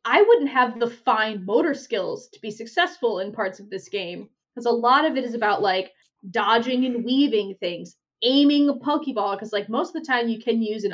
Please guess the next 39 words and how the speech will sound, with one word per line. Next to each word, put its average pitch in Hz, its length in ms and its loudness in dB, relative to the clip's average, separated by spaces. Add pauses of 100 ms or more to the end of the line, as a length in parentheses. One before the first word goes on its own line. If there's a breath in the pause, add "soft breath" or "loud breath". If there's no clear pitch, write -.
auto-targeting 190 720 -4
system, 190 400 -12
which, 170 260 -12 (440)
whew, 311 340 4 (380)
thank 311 240 0
goodness. 240 440 -6 (360)
But 240 140 -4
for 240 180 -2
other 349 240 0
Pokemon, 226 480 -2
like, 196 160 -6
there's 202 180 -2
ones 208 220 -4
that 202 100 -2
are, 196 60 -2
like, 175 320 -4
flying 190 460 -4
in 185 60 -10
the - 160 -12
air 277 480 2
or 214 100 0
in 185 100 -4
the 175 100 -8
water, 233 320 0
you 214 220 -6
can't 220 400 -6
auto-target. 220 580 0
You 180 120 -10
have 190 180 -6
to 190 120 -6
manually 226 580 2
line 233 280 2
it 240 80 2
up 240 300 4 (360)
and 208 200 -10
throw 233 340 2
it. 160 240 -8 (240)
And 196 140 -2
I'm 247 440 0